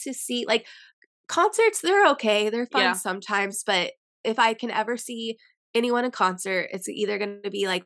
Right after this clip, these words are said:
Speaker 1: Betty Who, which I am seeing her next year, The Sounds, Taylor Swift, or Lady Gaga. So,
Speaker 2: Okay.
Speaker 1: but Taylor, she just recently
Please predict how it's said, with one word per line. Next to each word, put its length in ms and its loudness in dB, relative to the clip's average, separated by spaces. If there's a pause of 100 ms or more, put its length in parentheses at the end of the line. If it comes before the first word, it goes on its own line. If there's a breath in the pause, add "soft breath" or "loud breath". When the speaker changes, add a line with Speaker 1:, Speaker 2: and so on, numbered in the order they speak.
Speaker 1:
Betty 300 -2
Who, 280 2
which 200 -6
I 80 -4
am 180 -4
seeing 300 -8
her 260 -2
next 340 -6
year, 300 0 (320 soft breath)
The 100 -2
Sounds, 600 0 (200)
Taylor 220 2
Swift, 460 -4 (280)
or 140 2
Lady 260 0
Gaga. 640 -2
So, 500 2
Speaker 2:
Okay. 260 0 (560)
Speaker 1:
but 380 4 (220)
Taylor, 640 0
she 180 -6
just 240 -4
recently 460 2